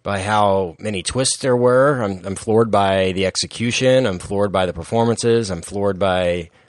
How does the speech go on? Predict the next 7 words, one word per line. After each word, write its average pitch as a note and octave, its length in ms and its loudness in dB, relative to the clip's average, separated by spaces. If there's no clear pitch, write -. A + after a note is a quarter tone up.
the G2 80 -6
direction, B2+ 640 0
the G2 160 0
editing, A#2+ 460 2
the F#2+ 60 -4
sound A#2+ 320 -2
editing. A2+ 600 0